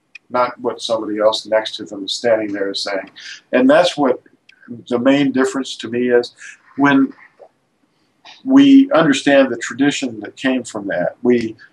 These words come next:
sometimes are, uh, accepting the fact that someone else is baptizing us or immersing us in the name,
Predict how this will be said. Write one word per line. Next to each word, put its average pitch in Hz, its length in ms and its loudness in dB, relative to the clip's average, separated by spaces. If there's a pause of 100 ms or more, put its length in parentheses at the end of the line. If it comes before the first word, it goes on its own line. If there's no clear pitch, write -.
sometimes 127 560 -2
are, 104 300 -6 (760)
uh, 107 360 2 (240)
accepting 127 680 -2
the 110 100 -12
fact 113 360 -4
that 104 200 -12 (500)
someone 165 420 0
else 139 320 4
is 110 160 -12
baptizing 127 1000 -6
us - 440 -8
or 95 160 -8
immersing 107 580 -2
us 110 420 -4 (420)
in 120 120 -4
the 113 80 -4
name, 110 400 0